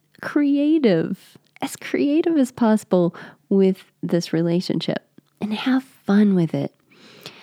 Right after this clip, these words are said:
So instead of maybe holding it tightly, try holding it a little more loosely. So instead of having fear, try being joyful around it. In your thoughts,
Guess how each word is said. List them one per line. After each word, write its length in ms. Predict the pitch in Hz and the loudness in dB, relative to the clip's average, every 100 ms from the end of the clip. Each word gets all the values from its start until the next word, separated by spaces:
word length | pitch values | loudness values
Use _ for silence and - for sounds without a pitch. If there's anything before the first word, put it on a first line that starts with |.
| - | -20
So 260 | - 254 - _ | -4 -2 -2 _
instead 480 | 233 233 - 262 262 | 0 0 -2 -4 -2
of 200 | 262 - | -4 0
maybe 480 | 220 220 214 196 196 | 2 2 2 2 0
holding 460 | 180 - 202 208 190 | -2 0 2 2 0
it 140 | 185 | -2
tightly, 640 | - 190 202 - 208 220 - _ _ _ | -4 -4 -4 -2 -2 -2 -6 _ _ _
try 600 | - 240 233 262 294 311 - - - | -4 -2 -2 -2 -2 -4 -6 -20 -20
holding 520 | - - 202 202 208 196 | -20 -6 -4 0 0 -2
it 160 | 190 | -4
a 100 | - | -6
little 420 | 196 196 214 226 233 | -6 -4 -2 0 0
more 240 | 214 196 | 0 0
loosely. 680 | 190 190 190 - 165 160 - _ _ _ _ _ _ - - - | 0 0 -2 -4 -2 -2 -8 _ _ _ _ _ _ -20 -20 -12
So 120 | - | 0
instead 300 | 226 214 247 | 0 0 -2
of 120 | 247 240 | -2 -2
having 340 | 240 208 196 | 0 2 2
fear, 760 | 180 _ 294 277 214 180 180 202 _ _ _ _ _ - - - | -2 _ -2 2 2 2 0 -4 _ _ _ _ _ -20 -20 -20
try 500 | - - 226 233 247 | -16 -10 -2 -2 0
being 440 | 220 196 190 202 214 _ _ | 0 2 2 0 -4 _ _
joyful 560 | - 190 190 - 170 - _ _ _ - - | 0 2 2 -2 -6 -10 _ _ _ -8 -4
around 380 | 165 156 - | -2 -2 -6
it. 120 | - - _ _ _ _ _ _ _ _ _ _ - | -8 -12 _ _ _ _ _ _ _ _ _ _ -4
In 100 | 185 | -2
your 120 | 160 | 0
thoughts, 580 | 160 - 226 226 - - | -2 -2 -2 -4 -8 -20